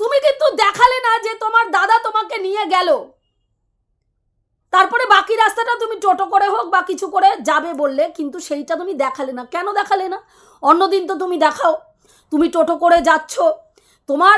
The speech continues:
দাদা তোমাকে নিয়ে টোটো করে যাচ্ছে, তুমি দেখাও। সেখানেও একটা কনফিউশন তৈরি করলে যাতে অপোজিটের লোকরা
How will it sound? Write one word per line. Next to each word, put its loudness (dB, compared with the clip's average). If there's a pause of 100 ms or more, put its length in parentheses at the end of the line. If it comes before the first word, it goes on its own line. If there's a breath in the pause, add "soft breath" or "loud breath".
দাদা 2 (120)
তোমাকে -2 (100)
নিয়ে -2 (100)
টোটো -4
করে -4
যাচ্ছে, -2
তুমি -6 (100)
দেখাও। -2 (1200)
সেখানেও 2 (140)
একটা 0 (100)
কনফিউশন -2
তৈরি -2
করলে 6 (440 loud breath)
যাতে -4 (160)
অপোজিটের -2
লোকরা 2